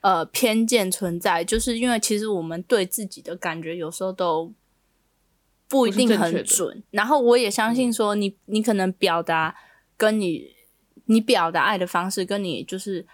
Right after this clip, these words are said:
Speaker 1: 得到爱的方式可能会不一样，但是我觉得，呃，还有一点是它有，它有很多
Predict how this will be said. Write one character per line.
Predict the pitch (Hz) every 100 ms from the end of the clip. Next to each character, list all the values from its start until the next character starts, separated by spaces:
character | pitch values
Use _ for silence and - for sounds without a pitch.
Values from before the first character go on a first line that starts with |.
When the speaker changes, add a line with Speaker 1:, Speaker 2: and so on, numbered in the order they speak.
| _ _ _ _ -
Speaker 1:
得 | 185 190
到 | 214
爱 | 175 196
的 | 180
方 | 180 180
式 | 190 160
可 | 135 -
能 | 170 180
会 | 180
不 | - 160 85
一 |
样， | 107 64 - 220
但 | 247
是 | 247 269
我 | 208 170
觉 | - 151
得， | 151 107 - - _ _ - _ -
呃， | 202 185
还 | - 226
有 | 254 208
一 | 240
点 | 196 170
是 | 214
它 | 214 - 240
有， | 208 -
它 | - 254
有 | 220
很 | 202 - 190 170
多 | 190 190